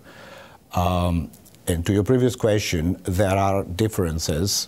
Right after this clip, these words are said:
between the product that is from our side now in front of the F D A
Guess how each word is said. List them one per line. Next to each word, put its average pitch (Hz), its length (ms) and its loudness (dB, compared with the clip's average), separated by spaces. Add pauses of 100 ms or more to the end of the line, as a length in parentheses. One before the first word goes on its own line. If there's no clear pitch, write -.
between 82 800 -2
the 85 140 -6
product 85 400 -2
that 80 180 -6
is - 380 -8
from 82 220 -4
our 82 180 -2
side 80 400 -4
now 80 200 -2
in 85 100 -4
front 82 260 -4
of 78 120 -8
the 85 120 0
F 80 140 -4
D 90 140 0
A 82 360 -2